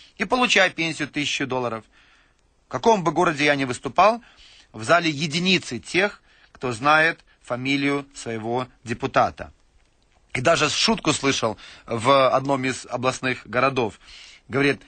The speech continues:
если бы на выборах голосовали за то, кого из начальников или депутатов посадить, то явка избирателей была бы близка к ста процентов и никакого досрочного голосования. Много езжу по стране,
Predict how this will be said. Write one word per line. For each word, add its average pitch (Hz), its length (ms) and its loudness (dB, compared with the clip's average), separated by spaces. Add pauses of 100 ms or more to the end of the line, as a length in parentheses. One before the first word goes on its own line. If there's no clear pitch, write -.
если 156 300 2
бы 160 160 8
на 160 140 10
выборах 143 400 6
голосовали 143 520 4
за 135 160 2
то, 117 300 -2 (320)
кого 147 240 2
из 123 140 0
начальников 139 680 2
или 135 140 -4
депутатов 131 560 0
посадить, 170 560 0 (560)
то 117 80 -6
явка 165 480 4
избирателей 131 480 0
была 127 320 2
бы 123 80 -6
близка 135 480 2 (140)
к - 80 -18
ста - 240 -2
процентов 135 600 -2 (300)
и 139 80 -4
никакого 139 540 2
досрочного 143 760 0 (160)
голосования. 123 720 -2 (640)
Много 226 220 4
езжу 202 300 2
по 170 100 2
стране, 139 480 -2